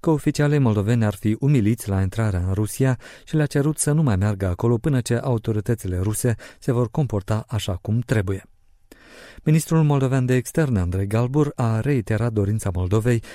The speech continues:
de a adera la Uniunea Europeană, într-o perioadă când președintele prorus Igor Dodon pune sub semnul întrebării avantajele apropierii de blocul cu douăzeci și opt de membri.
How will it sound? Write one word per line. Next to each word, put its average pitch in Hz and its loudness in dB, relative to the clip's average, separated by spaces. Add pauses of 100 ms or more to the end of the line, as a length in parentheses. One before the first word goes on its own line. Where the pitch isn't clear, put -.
(140)
de 117 2
a 107 -2
adera 120 2
la 120 0
Uniunea 113 2
Europeană, 101 2 (300)
într-o 113 0
perioadă 113 0
când 127 -2
președintele 113 -2
prorus 107 -2
Igor 101 -4
Dodon 139 0 (280)
pune 160 0
sub 131 -4
semnul 127 0
întrebării 135 0
avantajele 113 -2
apropierii 107 0 (280)
de 113 2
blocul 117 0
cu 104 -4
douăzeci 104 0
și - -6
opt 101 -2
de 101 2
membri. 98 2